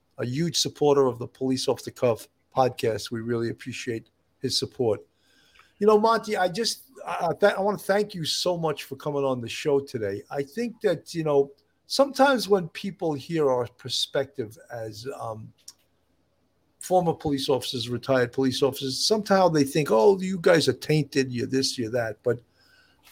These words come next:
I also like to bring you on because you're also an attorney, and you can see it from that perspective and how people couldn't understand why we criticized District Attorney Tierney for all of this,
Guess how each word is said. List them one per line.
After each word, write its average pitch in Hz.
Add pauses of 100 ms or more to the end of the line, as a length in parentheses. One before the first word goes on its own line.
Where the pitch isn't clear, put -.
I 180
also 208
like 170
to 156
bring 160
you 147
on 143
because 143
you're 160
also 180 (100)
an 165
attorney, 190 (460)
and 165
you 175
can 185
see 196
it -
from 151
that 180
perspective 160 (420)
and 165
how 180 (140)
people 262
couldn't 269
understand 208
why 175
we 170
criticized 151 (520)
District -
Attorney 160
Tierney 214
for 156
all 180
of 151
this, 151